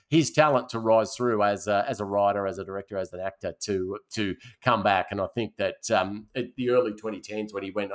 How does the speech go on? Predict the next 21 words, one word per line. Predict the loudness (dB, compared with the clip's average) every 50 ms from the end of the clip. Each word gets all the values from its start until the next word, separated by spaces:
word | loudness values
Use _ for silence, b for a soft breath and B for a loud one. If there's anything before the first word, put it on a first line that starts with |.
| -10 -6
he | -6 -8
did | -6 -4 -6 -6 -6
The | -8
Town, | -8 -4 0 2 4 6 6 4 2 B B B B B
he | -6 -4
did | -2 -2 -2 0
Gone | 0 0 2 2
Baby | 0 -4 -4 -4 -6 -6
Gone | -4 -2 -2 -4
with | -4 -8 -10
his | -12
brother, | -8 -2 0 0 2 2 0
which | -2 -6 -10 -12
was | -12 -10 -6
awesome. | -6 -4 -4 -4 -4 -4 -4 -6 -8 -10 b b b b b
And, | -2 0 0 0 0 -2 0
uh, | 2 2 2 2 2 0
and | -4 -2 -2
then | 0 0 -2 -2 -4 -8 -16 _ _ _ _ _ -4
as, | -4 -2 -2 -2 -4 -4 -4
uh, | -4 -6 -6